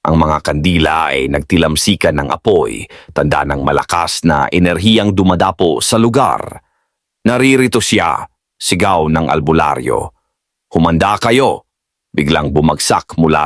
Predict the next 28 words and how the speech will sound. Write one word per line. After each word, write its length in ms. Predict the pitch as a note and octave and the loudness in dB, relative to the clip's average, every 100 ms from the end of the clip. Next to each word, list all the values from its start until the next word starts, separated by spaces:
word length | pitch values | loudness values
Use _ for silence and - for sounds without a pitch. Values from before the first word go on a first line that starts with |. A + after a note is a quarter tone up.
| D2+ | -2
sa 160 | E2+ | -2
bubungan 640 | D#2+ D#2 A2+ G#2 D2 D2 C#2+ | 0 2 2 2 0 -2 -2
ang 160 | D#2 | -2
isang 320 | D2+ F2 D#2+ | -2 -2 0
nilalang 560 | E2 E2 D#2 F2+ E2+ D2 - - - | 2 2 2 0 0 -4 -8 -16 -10
na 160 | - A#2 | -4 -2
kahalintulad 880 | B2+ A#2 A#2+ G#2+ A2+ C3+ F#2+ C#2 C#2+ | 0 0 2 2 4 4 4 0 -2
ng 240 | D#2+ C#2+ | -2 -2
dating 480 | C#2+ E2 - D#2 D2 | -2 -2 0 0 2
wakwak, 720 | E2+ - F#2 F2 G#1 - - - - - | 2 2 0 2 0 -6 -18 -20 -18 -2
ngunit 320 | E2+ F2 E2 | 2 2 0
ngayon 480 | E2+ D#2+ F#2 A2 B2+ | 0 2 2 4 2
ay 160 | F2 F2 | 2 0
mas 240 | E2 - | 0 0
mapula 560 | - E2 G2+ G#2 E2 A1+ - | -2 0 2 2 2 -2 -2
ang 160 | D#2+ | 0
mga 220 | D#2 D2+ D2 | 0 0 -2
mata, 400 | C#2+ - C#2+ G#1+ - - - | -2 -2 -2 -6 -14 -16 -6
mas 160 | - | -2
mahaba 640 | F#2+ E2+ A#2 A#2+ F2+ C2 - | 0 2 2 0 0 -2 -2
ang 160 | F2 | -4
kuko, 560 | D2+ F#2 - G2 C#2 - - - | -2 -2 2 0 0 -4 -16 -8
at 160 | G#2+ A#2 | -6 0
may 240 | B2+ C#3+ | 2 4
mahahabang 560 | C3 B2 A2 A#2+ G#2 G2 | 4 2 2 0 0 -2
sungay 560 | - C3+ A2+ D2+ B1+ B1+ | 0 2 2 0 -2 -4
sa 160 | - | -4
kanyang 240 | F2+ E2 | -2 -2